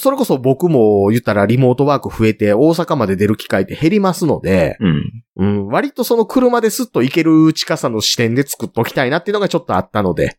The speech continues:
Speaker 2: うんうん。
Speaker 1: うん。今回こういう形になりましたよと。うん。
Speaker 2: なるほど。
Speaker 1: ので、
Speaker 2: ああ、
Speaker 1: そう。
Speaker 2: 大変でしたね。
Speaker 1: ね。まあ、あ、そう、あと、いろいろ聞かれたのはあれですね。あ、決算とかどうされてますかって聞かれて。
Speaker 2: うんうん。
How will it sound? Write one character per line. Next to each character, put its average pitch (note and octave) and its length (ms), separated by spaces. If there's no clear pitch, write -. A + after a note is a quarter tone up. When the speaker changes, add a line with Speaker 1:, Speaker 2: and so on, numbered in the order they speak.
Speaker 2:
う G2+ 80
ん E2 640
う A#2+ 60
ん。 A2 360
Speaker 1:
う G2+ 40
ん。 - 20
今 B2+ 160
回 A2 180
こ A#2+ 260
う A2+ 80
い G#2+ 60
う G#2 80
形 G#2+ 300
に G2 80
な F2+ 100
り F#2 100
ま F#2+ 120
し - 100
た - 80
よ D#2+ 140
と。 - 220
う F2 80
ん。 D#2+ 160
Speaker 2:
な E2+ 180
る D#2+ 60
ほ D#2+ 100
ど。 D#2+ 140
Speaker 1:
の A2 140
で、 G2+ 160
Speaker 2:
あ E2 380
あ、 D2 60
Speaker 1:
そ - 160
う。 - 20
Speaker 2:
大 B1 80
変 F2 80
で E2+ 80
し - 60
た E2 100
ね。 D#2+ 240
Speaker 1:
ね。 A2 320
ま D#3 100
あ、 D#3+ 220
あ、 - 20
そ F3 120
う、 D3 40
あ D3+ 100
と、 F#3 160
い F3+ 100
ろ C4+ 100
い - 20
ろ C3+ 60
聞 - 120
か C4+ 80
れ C4 100
た D#3+ 100
の B2+ 60
は A#2 60
あ C3+ 40
れ D#3+ 60
で D#3+ 40
す D3 80
ね。 G#2+ 80
あ、 - 140
決 - 280
算 C3 200
と - 80
か G2+ 80
ど C3+ 140
う - 20
さ D#3+ 120
れ D#3 80
て D#3 80
ま C#3 100
す - 100
か B2+ 100
っ - 40
て - 80
聞 - 120
か G#2 100
れ F2+ 100
て。 - 300
Speaker 2:
う - 60
ん G2+ 40
う F#2 40
ん。 F2 480